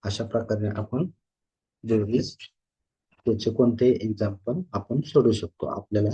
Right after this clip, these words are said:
चार पद्धतीने बेरीज विचारली जाते. पूर्ण संख्यांची बेरीज,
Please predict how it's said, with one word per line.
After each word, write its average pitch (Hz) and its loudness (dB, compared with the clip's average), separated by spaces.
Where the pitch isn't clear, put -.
चार - 4
पद्धतीने 98 -4
बेरीज 120 8
विचारली 98 4
जाते. - -8
पूर्ण 120 6
संख्यांची 117 0
बेरीज, 123 2